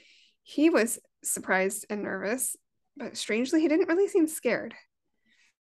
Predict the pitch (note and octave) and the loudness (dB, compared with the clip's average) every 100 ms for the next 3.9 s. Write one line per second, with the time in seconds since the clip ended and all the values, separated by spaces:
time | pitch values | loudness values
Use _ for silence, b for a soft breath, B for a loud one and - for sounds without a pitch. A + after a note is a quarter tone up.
0 | - A3+ G#3 G3+ - - F#3+ G3 C4 C#4 | -2 2 4 2 -2 -6 -4 -2 -2 -2
1 | C#4+ D4 - C#4+ C#4 D4 C4+ - G3 G3 | 0 -2 0 0 2 0 -4 -6 -6 -2
2 | G3 - A3 F#3 - D#3 D3 F#3 A3+ G3 | -2 0 0 -2 -4 -4 -4 0 0 0
3 | - - - G#3+ G#3 G#3 G#3+ A#3 C#4+ | -4 -6 -4 -4 0 -2 2 2 2